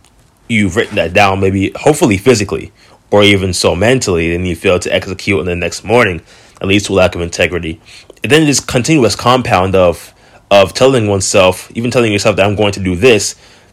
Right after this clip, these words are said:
and then you inevitably know you, that you fail to, you won't even then begin to even do the task, even though you've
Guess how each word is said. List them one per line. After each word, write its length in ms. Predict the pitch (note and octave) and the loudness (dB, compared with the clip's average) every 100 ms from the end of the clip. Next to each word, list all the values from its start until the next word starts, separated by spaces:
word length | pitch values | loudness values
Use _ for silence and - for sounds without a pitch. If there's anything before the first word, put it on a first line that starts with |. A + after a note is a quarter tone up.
| _ _ - | _ _ -4
and 180 | G#2+ | -2
then 140 | A2 A2+ | 0 0
you 160 | A2 | 0
inevitably 560 | B2 C3+ C#3+ C3+ A2 A#2 | 0 0 0 0 0 0
know 140 | A2 | 2
you, 180 | A#2+ A2+ | 2 2
that 100 | G2+ | -2
you 140 | G#2 G2 | -2 -4
fail 340 | - A2+ G#2+ | 0 2 2
to, 140 | - G#2 | 0 0
you 80 | |
won't 140 | A#2+ C#3+ | 2 2
even 380 | C3 G#2 - F2 | 0 -4 -4 0
then 180 | A#2+ | 0
begin 320 | G#2 F#2+ A2 A#2+ | 0 -2 -2 -2
to 100 | A2 | -4
even 300 | G#2 F#2+ E2+ | -4 -4 -4
do 160 | A2 | -2
the 80 | F#2+ | -2
task, 480 | D#2+ G#2+ E2 D#2 - | 0 0 0 -4 -4
even 180 | G2 G#2 | -2 0
though 60 | |
you've 320 | G#2 G2 - | 0 -2 -6